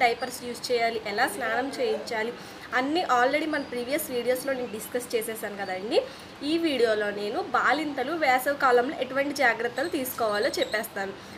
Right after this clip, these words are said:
చాలామందికి ఈ సమ్మర్లో డెలివరీ అయిన చాలా మదర్స్కి చాలా చాలా కన్ఫ్యూజన్స్ ఉంటాయండి. ఎందుకంటే డెలివరీ అయ్యాక ఎక్కువగా వేడి చేసే ఫుడ్ తినమంటారు, అవి తింటే బాగా వేడి చేసేస్తుంది, అలాగే మోషన్,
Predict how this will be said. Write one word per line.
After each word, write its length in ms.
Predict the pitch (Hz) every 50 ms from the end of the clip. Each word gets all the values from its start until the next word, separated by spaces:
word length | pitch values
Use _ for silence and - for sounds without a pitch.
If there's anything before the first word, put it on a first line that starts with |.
| - - 285
చాలామందికి 760 | 247 202 226 262 311 349 349 330 302 262 247 226 220 - 285 320 339
ఈ 40 | 339 -
సమ్మర్లో 380 | 277 233 240 254 269 269 285 285 233 233
డెలివరీ 280 | 220 226 240 262 277 262
అయిన 140 | 247 247 247 247 -
చాలా 320 | 240 196 196 214 240 277 294 285 254
మదర్స్కి 380 | 214 202 226 226 233 - 277 262 - 285
చాలా 200 | 208 202 226 269 311
చాలా 140 | 269 269 277 - 269
కన్ఫ్యూజన్స్ 520 | 220 208 208 247 254 247 254 277 269 - 269 220
ఉంటాయండి. 440 | 208 220 214 208 196 190 196 247 302 262
ఎందుకంటే 460 | 214 220 233 240 240 220 214 214 311 415 - - - - - - - - 233
డెలివరీ 280 | 262 254 269 294 330 330 294
అయ్యాక 300 | 247 247 247 240 240 269 285 285 247
ఎక్కువగా 320 | 247 - 254 262 262 277 269 240
వేడి 200 | 226 220 233 233 - 262
చేసే 200 | 247 247 269 262 254 -
ఫుడ్ 180 | 247 240 - - 247
తినమంటారు, 580 | 214 214 220 214 214 214 220 208 208 202 202 - - - 226
అవి 140 | 240 240 254 254
తింటే 280 | 247 220 214 - 269 330 339 262 233 214
బాగా 260 | 190 208 226 247 262 240 220
వేడి 200 | 208 214 214 208 -
చేసేస్తుంది, 640 | 220 214 - 220 208 - - - 208 202 196 208 208 208 - - - - - - 220
అలాగే 260 | 226 226 226 220 233 247 247 240
మోషన్, 340 | 220 214 214 240 - 254 233